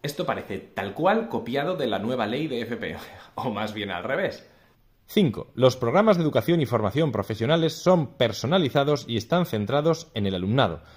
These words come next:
Ofrecen acceso al aprendizaje presencial, digital o combinado.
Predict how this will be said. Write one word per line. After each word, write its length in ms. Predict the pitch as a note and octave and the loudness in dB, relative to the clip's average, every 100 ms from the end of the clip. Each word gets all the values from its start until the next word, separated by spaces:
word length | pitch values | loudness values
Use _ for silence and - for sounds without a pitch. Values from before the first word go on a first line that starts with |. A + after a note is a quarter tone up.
| - | -8
Ofrecen 460 | G#2+ G2+ F3 F3+ A#2 | -4 0 2 2 0
acceso 360 | - D#3+ E3+ | 0 2 4
al 200 | B2 G2+ | 4 2
aprendizaje 640 | - G#2+ G#2+ G2 E3 E3 E3 | 0 2 2 2 2 2 -2
presencial, 760 | - G#2+ G2+ F#2+ E3 G3 F#3+ - - _ - | -2 -4 -4 -2 4 4 4 -4 -20 _ 2
digital 640 | F#3 D#3+ C#3 B2 B2+ - _ | 4 4 4 4 2 -6 _
o 140 | - - | 2 6
combinado. 540 | E3+ D#3+ A2 D#2+ - | 6 6 4 0 -8